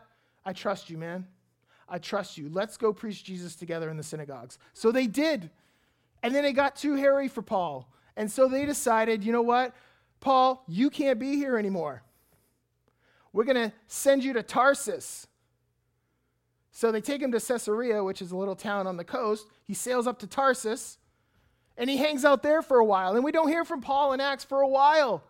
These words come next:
And then all of a sudden, he re-enters the picture when Barnabas goes to Tarsus to recruit him to go to Antioch.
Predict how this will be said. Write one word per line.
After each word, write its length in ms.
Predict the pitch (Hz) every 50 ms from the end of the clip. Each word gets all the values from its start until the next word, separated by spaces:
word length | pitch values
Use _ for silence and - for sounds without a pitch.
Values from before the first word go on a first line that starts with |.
| _ _ _ _ _ _ -
And 100 | - 247
then 100 | 277 285
all 140 | 294 302 311
of 80 | 311 302
a 40 | 294
sudden, 280 | - 311 311 302 294
he 100 | 294 294
re-enters 480 | 294 285 302 294 294 285 277 285 254 240
the 80 | 269
picture 640 | 247 - - 320 311 - - 247 240 233 240 254 247 - - - -
when 160 | 240 254 240
Barnabas 520 | 185 254 269 294 294 294 254 269 254 -
goes 500 | - - 277 285 294 285 285 262 226 - - _ _ _ _
to 240 | - 262 254 233 214 220 _ _ _ _
Tarsus 800 | - - - 277 285 311 330 - - 233 214 220 240 233 - _ _ _
to 220 | - 262 233 220 220 - -
recruit 440 | 226 254 247 - - 302 330 330 311
him 140 | 269 247 220
to 80 | 233
go 160 | 208 240 247
to 100 | 254 262 269
Antioch. 640 | 294 320 330 339 320 247 185 151 - 113 - _